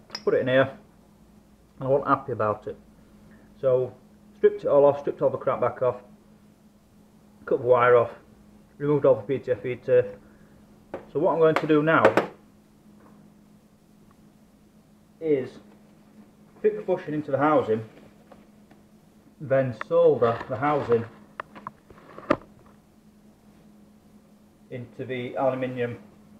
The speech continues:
sorry, solder the bushing into the aluminium housing. Now,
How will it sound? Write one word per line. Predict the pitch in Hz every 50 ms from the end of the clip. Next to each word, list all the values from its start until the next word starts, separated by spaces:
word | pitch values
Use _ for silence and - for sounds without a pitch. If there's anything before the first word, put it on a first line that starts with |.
| - - - _ - _ _ _ - -
sorry, | - 143 131 160 -
solder | 160 160 151 139
the | 139
bushing | 127 - - 156 147 151 - - 123 127
into | 131 135 - - 135
the | 120 123 123 - -
aluminium | 127 131 127 131 127 131 131 123
housing. | 117 156 156 151 - 120 107 - - - - - - - - _ _ -
Now, | 135 131 123 127 131 123 -